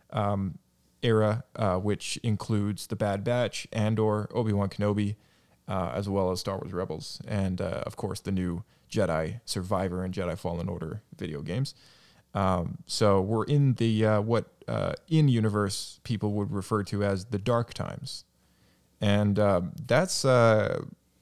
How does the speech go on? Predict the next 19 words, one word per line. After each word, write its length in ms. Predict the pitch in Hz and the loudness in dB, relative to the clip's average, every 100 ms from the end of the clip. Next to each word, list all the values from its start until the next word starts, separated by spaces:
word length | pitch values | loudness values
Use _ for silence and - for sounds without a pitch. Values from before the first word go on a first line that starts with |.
| _ _ _ | _ _ _
a 80 | 120 | 2
looming 800 | 113 123 147 143 127 117 107 107 _ - | 4 4 2 2 2 2 0 -4 _ -12
scenario 560 | - 107 107 110 107 104 | -6 -2 0 0 0 -2
over 180 | 113 107 | -2 -2
the 80 | 101 | -4
show, 580 | - - 107 101 95 - _ _ _ _ - | -4 -2 0 0 -2 -8 _ _ _ _ -2
you 100 | 110 | 0
know, 140 | 98 | 2
as 340 | - 110 104 | 2 2 2
it's 380 | 104 104 - - - | 0 -2 -4 -8 -4
the 100 | 120 | -2
small 800 | - - 143 139 131 120 117 110 _ _ | -2 -2 -2 2 2 2 0 -2 _ _
fledgling 640 | - - 131 123 110 117 | -14 0 4 4 2 0
rebellion 480 | 107 101 110 107 107 | 0 2 2 2 0
before 460 | 101 107 - 147 | -2 -2 2 4
it 80 | 110 | 4
becomes 420 | 110 - 123 110 | 0 -2 2 2
the 120 | 98 104 | 2 -2
Alliance. 600 | 101 104 104 95 90 | 0 0 0 -2 -6